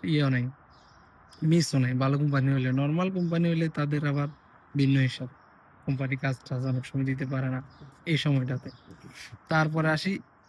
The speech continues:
ইউএইতে বর্তমানে ট্রান্সফার আরবির ঘরে ভিসা হচ্ছে, মানে আরবির ঘরে লাগাইতে পারতেছে মানুষ যারা বর্তমানে ক্যান্সেলে আছে তারা, অন্যথায় ভিসা, সকল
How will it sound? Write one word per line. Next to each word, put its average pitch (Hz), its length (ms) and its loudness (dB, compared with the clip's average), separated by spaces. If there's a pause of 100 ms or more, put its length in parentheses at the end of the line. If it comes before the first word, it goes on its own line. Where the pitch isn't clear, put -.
(120)
ইউএইতে 180 460 4
বর্তমানে 160 600 2
ট্রান্সফার 165 460 0 (300)
আরবির 143 340 2
ঘরে 160 240 2
ভিসা 156 240 2
হচ্ছে, 160 240 -2 (1200)
মানে 139 180 2 (140)
আরবির 139 400 0
ঘরে 147 260 2
লাগাইতে 139 300 2
পারতেছে 147 400 -2 (100)
মানুষ 147 220 2 (140)
যারা 139 260 2
বর্তমানে 143 580 0 (360)
ক্যান্সেলে 151 480 2 (100)
আছে - 220 -6 (500)
তারা, 135 260 -2 (140)
অন্যথায় 143 540 -2
ভিসা, 147 300 -4 (760)
সকল 143 300 -2